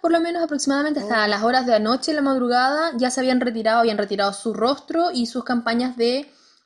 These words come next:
Speaker 1: sus marcas. Y, em, y también algo súper potente, eh, es que él era un rostro fijo del, del reparto, del reparto fijo de, em, Two Days and One Night, creo que se llama.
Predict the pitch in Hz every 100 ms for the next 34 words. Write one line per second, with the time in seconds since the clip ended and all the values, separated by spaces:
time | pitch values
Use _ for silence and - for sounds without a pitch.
0 | _ - 247 226 165 170 294 - - _
1 | _ _ _ - 262 294 320 370 - 233
2 | 226 220 214 208 202 196 196 190 190 185
3 | 185 - _ _ _ _ _ _ _ -
4 | 208 196 190 226 226 196 202 226 - 185
5 | 185 208 226 294 330 359 214 214 208 208
6 | 202 202 202 220 - 226 220 233 233 240
7 | 262 226 220 220 233 233 - 254 247 320
8 | 330 254 240 233 226 208 214 226 226 240
9 | 233 220 208 202 202 233 269 254 330 320
10 | 214 208 202 202 196 196 196 _ _ _
11 | _ _ - 262 277 311 320 240 220 233
12 | 220 180 370 - 302 294 311 330